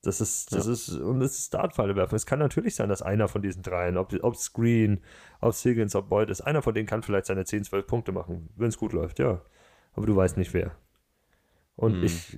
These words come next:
Speaker 1: ich würd das Risiko nicht eingehen, wenn ich's nicht muss.
Speaker 2: Nee, definitiv nicht. Also ich, ich glaub einfach, die, die Zahlen von, von Finlay letzte Woche, die haben schon gezeigt, wo es, in welche Richtung es geht, ne?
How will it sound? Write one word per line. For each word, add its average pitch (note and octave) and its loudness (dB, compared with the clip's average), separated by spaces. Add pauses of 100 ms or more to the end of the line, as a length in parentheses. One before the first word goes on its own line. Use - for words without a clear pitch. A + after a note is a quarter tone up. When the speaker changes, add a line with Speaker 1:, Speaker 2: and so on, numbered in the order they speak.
Speaker 1:
ich - -2
würd A#2+ 4
das A2 4
Risiko A#2 4
nicht G2+ 2
eingehen, F#2+ 2
wenn F#2+ 2
ich's F2+ -2
nicht F2+ -4
muss. F#2 -2 (3000)
Speaker 2:
Nee, F#2+ -2
definitiv F#2+ -2
nicht. E2 -2
Also G2 4
ich, G#2+ 0 (720)
ich - -4
glaub G#2+ 2
einfach, G2+ -4
die, F#2 -2
die G2 -2
Zahlen A2 0
von, F2+ -4
von F#2 -6
Finlay B2 0
letzte A2 0
Woche, A2+ -2
die G2+ 0
haben G2 -2
schon F#2+ -6
gezeigt, G#2 -2
wo G2+ -4
es, - -8
in G2 -4
welche G2+ 0
Richtung A2 -2
es - -8
geht, B2 0
ne? B2 0